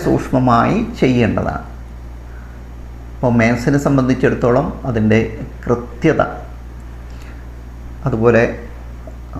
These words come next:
ചെയ്യുമ്പോഴുള്ള സൂക്ഷ്മത, ഇതൊക്കെ വളരെ കൃത്യമായി വന്നാലേ പെർഫെക്റ്റ് ആയിട്ടുള്ള ഒരു നല്ല ഒരു ചിത്രം നമ്മളെ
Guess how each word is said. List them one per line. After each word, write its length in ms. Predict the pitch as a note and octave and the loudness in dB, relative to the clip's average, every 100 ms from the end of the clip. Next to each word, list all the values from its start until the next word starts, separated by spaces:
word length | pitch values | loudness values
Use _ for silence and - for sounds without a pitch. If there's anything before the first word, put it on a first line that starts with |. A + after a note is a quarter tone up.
| C#3+ - - - D3+ C#3 - | -8 -8 -10 -8 -8 -6 0
ചെയ്യുമ്പോഴുള്ള 500 | B2 B2+ B2 A#2+ B2 - | 2 2 4 4 2 0
സൂക്ഷ്മത, 540 | B2 C3 - B2+ A2 - - - - - - - - - - | 0 0 0 2 2 2 -4 -12 -14 -14 -14 -14 -14 -8 -2
ഇതൊക്കെ 380 | C3+ C3+ - D#3+ - - | 2 2 2 2 2 0
വളരെ 260 | A#2+ A#2+ E3 - - - | 2 4 4 0 -8 -4
കൃത്യമായി 500 | C3 - A#2 A#2 A#2 A2+ | -4 0 4 4 4 4
വന്നാലേ 440 | G#2+ G#2+ G#2+ A2 A2 - | 4 4 4 4 2 0
പെർഫെക്റ്റ് 640 | A#2 A2 A2 - C#3 - A#2+ | 2 2 0 -4 -4 0 2
ആയിട്ടുള്ള 400 | G#2 G2+ - G#2 G#2+ A#2 | 2 0 -2 -2 0 -2
ഒരു 120 | G#2+ G2 | 0 0
നല്ല 380 | G#2+ A#2 C3+ - - - | 2 2 2 0 -6 -4
ഒരു 120 | A2+ G#2+ | -4 -2
ചിത്രം 340 | - - - - - - - - | -6 -4 -4 -4 -10 -14 -12 -6
നമ്മളെ 240 | A#2+ G#2+ | -2 -2